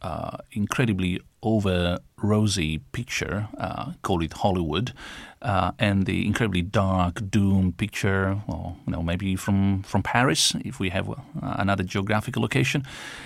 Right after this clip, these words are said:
Uh, the truth, as usual, is in the boring middle, in the grey area, and there, uh, the misconceptions can be taken care of. For example, uh, let's take two, uh, points. One,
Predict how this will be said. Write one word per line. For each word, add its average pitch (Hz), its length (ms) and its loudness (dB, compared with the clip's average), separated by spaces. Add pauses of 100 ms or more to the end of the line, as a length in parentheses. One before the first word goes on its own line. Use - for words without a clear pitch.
(340)
Uh, 117 320 4 (140)
the 135 100 2
truth, 127 300 2
as 98 160 2
usual, 92 420 2
is 104 180 0
in 95 120 4
the 90 60 0
boring 90 380 2
middle, 87 420 0
in 90 60 0
the 87 80 -2
grey 90 340 0
area, 85 460 -2
and 127 200 4
there, 104 420 0 (380)
uh, 101 180 -2
the 120 100 -2
misconceptions 95 720 0
can 87 260 -2
be 85 200 -2
taken - 300 -2
care - 280 0
of. - 180 -10
For 135 260 2
example, - 580 -6
uh, 85 400 -4 (180)
let's - 160 -2
take - 180 -2
two, 82 360 0 (100)
uh, - 380 -8
points. - 380 -4
One, 85 380 2